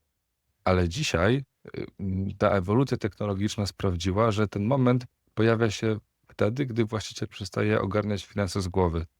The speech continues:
I to się dzieje naprawdę szybciej, niż może się wydawać. N-, na pewno takim sygnałem będzie moment,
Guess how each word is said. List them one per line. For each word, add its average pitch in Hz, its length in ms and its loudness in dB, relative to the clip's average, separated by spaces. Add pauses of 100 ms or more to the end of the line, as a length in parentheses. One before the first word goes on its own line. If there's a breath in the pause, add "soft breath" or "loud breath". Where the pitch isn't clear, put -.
(540)
I 107 120 -2
to 107 120 2
się 107 180 -2
dzieje 107 220 0
naprawdę 98 420 -2
szybciej, 90 460 -8 (420)
niż 90 140 -4
może 92 220 0
się 87 140 -6
wydawać. 90 560 0 (1120)
N-, 98 280 -2
na 101 180 0
pewno 131 300 2
takim 113 280 0
sygnałem 107 540 2
będzie 98 560 2 (220)
moment, 101 480 2